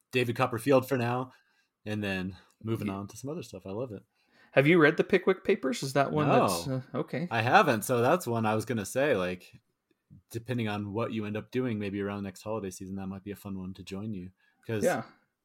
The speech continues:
Speaker 1: yeah, there, there are some Pickwick Papers,
Speaker 2: I can sense
Speaker 1: Tale
Speaker 2: a
Speaker 1: of Two
Speaker 2: Christmas special
Speaker 1: Cities.
Speaker 2: already.
Speaker 1: I,
Speaker 2: Pickwick
Speaker 1: yeah, I
Speaker 2: Papers.
Speaker 1: can
Speaker 2: Uh,
Speaker 1: too.
Speaker 2: oh, oh, okay, we can't do this.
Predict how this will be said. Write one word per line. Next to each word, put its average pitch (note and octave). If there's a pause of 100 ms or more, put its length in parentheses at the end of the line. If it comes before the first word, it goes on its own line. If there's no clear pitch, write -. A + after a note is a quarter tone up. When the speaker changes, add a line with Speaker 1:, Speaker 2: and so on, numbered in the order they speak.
Speaker 1:
yeah, C3+
there, B2
there F#3+
are C#3
some A2
Pickwick D3
Papers, A2+ (140)
Speaker 2:
I -
can C#3
sense F#3
Speaker 1:
Tale B2
Speaker 2:
a -
Speaker 1:
of A2
Two -
Speaker 2:
Christmas C#3
special B2
Speaker 1:
Cities. B2+ (160)
Speaker 2:
already. A2 (180)
Speaker 1:
I, - (380)
Speaker 2:
Pickwick -
Speaker 1:
yeah, C#3
I -
Speaker 2:
Papers. A2+
Speaker 1:
can B2
Speaker 2:
Uh, A#2 (100)
Speaker 1:
too. F2+
Speaker 2:
oh, B2 (140)
oh, A#2+
okay, B2+
we B2+
can't D#3
do B2+
this. A2+